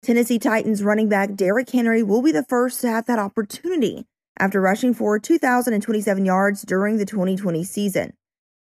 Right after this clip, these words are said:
If the former Alabama All-American ever gets back to two thousand yards, don't expect it to be in the twenty twenty-one season. Of the other seven players with two thousand yard performances,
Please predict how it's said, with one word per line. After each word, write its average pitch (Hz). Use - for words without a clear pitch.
If 226
the 269
former 208
Alabama 196
All-American 202
ever 240
gets 185
back 190
to 208
two 277
thousand 226
yards, 214
don't 302
expect 285
it 285
to 262
be 240
in 262
the 247
twenty 262
twenty-one 233
season. 254
Of 240
the 262
other 294
seven 294
players 202
with 190
two 247
thousand 202
yard 175
performances, 185